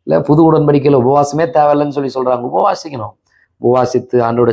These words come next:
சமூகத்துல ஜெபிக்கும் பொழுதுதான் ஆண்டவர், அவரோடு கூட ஐக்கியத்துல இருக்கும் பொழுதுதான் நம்ம பரிசுத்தத்தை பார்த்து நடந்துட்டே இருப்போம். அதனாலதான் ஆண்டவர் ஒரு வாக்குத்தத்தம் கொடுக்குறாரு, "உன் கால் சிக்கிக் கொள்ளாதபடிக்கு விலக்கி பாதுகாப்பார்."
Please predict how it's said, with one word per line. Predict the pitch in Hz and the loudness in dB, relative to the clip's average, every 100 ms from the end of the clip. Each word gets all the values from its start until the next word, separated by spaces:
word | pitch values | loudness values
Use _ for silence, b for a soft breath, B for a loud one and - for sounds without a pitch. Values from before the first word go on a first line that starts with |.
| - | 0
சமூகத்துல | 117 131 110 117 110 95 | -2 0 0 0 -2 0
ஜெபிக்கும் | 127 160 147 | 0 0 0
பொழுதுதான் | 123 113 107 120 107 120 _ b b b _ | 0 0 0 -2 -2 -6 _ b b b _
ஆண்டவர், | 113 143 147 117 107 - _ _ _ _ _ _ - | -2 0 2 2 0 -4 _ _ _ _ _ _ -12
அவரோடு | - 117 135 170 | -4 0 2 2
கூட | 143 139 | 2 0
ஐக்கியத்துல | 131 160 185 165 147 | 0 0 -2 0 0
இருக்கும் | - 120 | 0 0
பொழுதுதான் | 113 123 | 0 0
நம்ம | 123 110 | -2 -4
பரிசுத்தத்தை | 113 123 147 123 117 113 | -4 -4 -6 -10 -8 -4
பார்த்து | 120 135 147 139 | -2 -2 -2 -4
நடந்துட்டே | 117 113 113 | -6 -4 -2
இருப்போம். | 117 - _ _ _ b b - | -2 -2 _ _ _ b b -6
அதனாலதான் | 113 156 139 | -2 0 0
ஆண்டவர் | 151 151 | 2 2
ஒரு | 131 | 2
வாக்குத்தத்தம் | 135 139 135 131 | 0 0 0 2
கொடுக்குறாரு, | 127 123 120 120 123 B B - | 2 2 2 0 -2 B B -4
"உன் | 123 117 | 0 2
கால் | 135 160 | 2 0
சிக்கிக் | 160 139 143 139 | 0 -4 -2 0
கொள்ளாதபடிக்கு | 127 123 120 120 | 0 2 0 0
விலக்கி | 110 104 | -2 -4
பாதுகாப்பார்." | 107 104 101 101 92 | -6 -8 -10 -16 -20